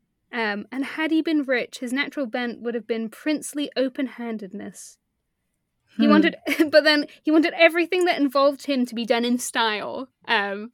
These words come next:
Speaker 2: <laughs>
Speaker 1: but yeah, what you were saying earlier, that he's like, "It's not about me being good. It's like, if I'm gonna give to charity, I'm gonna give to charity." Um,
Speaker 2: Like, the donors list, his name is gonna be on the top, right? Like,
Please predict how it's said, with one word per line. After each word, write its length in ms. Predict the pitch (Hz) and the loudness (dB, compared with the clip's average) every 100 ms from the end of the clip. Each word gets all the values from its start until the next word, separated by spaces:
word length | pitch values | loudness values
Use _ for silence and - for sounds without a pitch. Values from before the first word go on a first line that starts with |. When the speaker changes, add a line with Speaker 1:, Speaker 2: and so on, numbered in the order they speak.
| - | -4
Speaker 2:
<laughs> 540 | 254 214 - 262 - | -2 -2 -2 -4 4
Speaker 1:
but 80 | 302 | 6
yeah, 260 | 320 269 247 | 8 6 6
what 200 | 269 277 | 4 4
you 140 | 285 | 2
were 60 | 277 | 4
saying 220 | 269 262 | 4 6
earlier, 280 | 269 254 240 | 6 6 4
that 100 | 247 | 4
he's 200 | 269 269 | 2 -2
like, 240 | 262 240 - | 0 0 0
"It's 180 | 247 262 | -2 0
not 300 | 254 247 247 | 2 2 0
about 380 | 220 220 214 226 | 0 2 2 -2
me 200 | 233 226 | -4 -2
being 340 | 226 220 240 | 0 0 -2
good. 300 | 226 220 233 | -2 0 0
It's 160 | 233 240 | 0 0
like, 100 | 208 | 0
if 100 | 254 | 2
I'm 200 | 254 311 | 2 4
gonna 180 | 349 | 2
give 160 | 311 311 | 0 0
to 140 | 349 | -2
charity, 580 | 339 - 233 233 254 294 | -2 0 2 2 0 -2
I'm 140 | 302 311 | 0 2
gonna 180 | 403 302 | 4 4
give 840 | - 269 302 320 330 277 226 - - | 4 6 8 8 6 4 0 -10 -10
to 120 | 208 | -8
charity." 760 | - 247 196 123 196 - - - - - - 466 - _ _ _ _ 269 | -6 -4 -4 -6 -12 -14 -14 -16 -18 -20 -14 -14 -14 _ _ _ _ 2
Um, 80 | 240 | 8
Speaker 2:
Like, 280 | 196 - - - | 8 6 -6 -12
the 160 | 214 202 | 2 2
donors 560 | 170 190 185 190 190 | 6 8 8 6 2
list, 400 | 202 190 202 - | 2 2 2 -6
his 280 | - 185 175 | -2 -2 0
name 240 | 180 170 175 | -2 0 -2
is 100 | 175 | 0
gonna 240 | 180 170 | 0 2
be 180 | 165 165 | 2 2
on 220 | 165 151 151 | 2 2 0
the 100 | 151 | -2
top, 400 | - 143 139 - | -2 -2 -4 -10
right? 380 | 190 160 160 - | -2 4 4 2
Like, 340 | 180 147 147 | -2 -2 -4